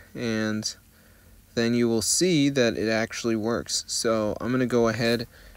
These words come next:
and walk around, and as you'll see, the joystick actually functions. So I'm gonna show you guys how to download this onto your device. It's super cool, guys, as you can see right here. So yeah, this is pretty epic, so let's get right into the video. There's also the long press. You just press on the nearby Pokemon,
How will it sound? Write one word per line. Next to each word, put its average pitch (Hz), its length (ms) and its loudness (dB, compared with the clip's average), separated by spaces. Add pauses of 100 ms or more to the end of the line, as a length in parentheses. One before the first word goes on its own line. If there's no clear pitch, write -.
(120)
and 120 140 -4
walk 120 240 0
around, 156 540 4 (100)
and 120 160 -4
as 123 300 -2
you'll 123 120 2
see, 151 320 2
the 151 120 2
joystick 127 500 4
actually 123 440 -2
functions. 113 520 -4
So 120 300 6 (340)
I'm 131 80 4
gonna 156 160 8
show 147 220 8
you 143 100 8
guys 139 220 8
how 139 80 4
to 120 80 4
download 123 220 2
this 120 140 -2
onto 123 240 0
your 120 60 2
device. 120 400 2
It's 107 100 -8
super 139 400 2
cool, 131 260 2
guys, 123 300 6
as 127 300 -2
you 127 100 -2
can 123 140 -2
see 120 320 0
right 104 340 0
here. 147 460 0 (420)
So 117 540 6
yeah, 117 220 2
this 113 180 -2
is 123 100 -4
pretty 151 380 0
epic, 120 380 0
so 120 160 0
let's 120 160 0
get 117 160 4
right 123 200 4
into 120 200 -4
the 113 100 -4
video. 113 340 0
There's 120 200 -2
also 135 260 4
the 120 240 2
long 120 280 2
press. 123 360 4
You 120 80 -2
just 113 160 -6
press 123 300 2
on 117 80 0
the 117 60 -2
nearby 113 300 2
Pokemon, 117 580 -2